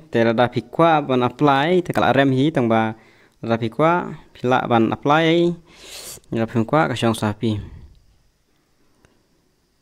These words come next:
Te baru ke payment kan debi online, payment kan debi through debit card, mas terus credit card, internet banking, S B I chalan, card ba fee you, dan dalam submit online bisa yo ya kata ka,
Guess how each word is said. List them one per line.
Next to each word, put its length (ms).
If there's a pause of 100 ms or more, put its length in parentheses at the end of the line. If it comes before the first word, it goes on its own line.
(640)
Te 240
baru 320
ke 80
payment 320
kan 160
debi 240
online, 1120
payment 320
kan 80
debi 240
through 160
debit 240
card, 320
mas 240
terus 240
credit 240
card, 160
internet 240
banking, 320
S 160
B 80
I 80
chalan, 400
card 160
ba 80
fee 320
you, 240 (160)
dan 80
dalam 160
submit 320
online 240
bisa 160
yo 80
ya 160
kata 160
ka, 160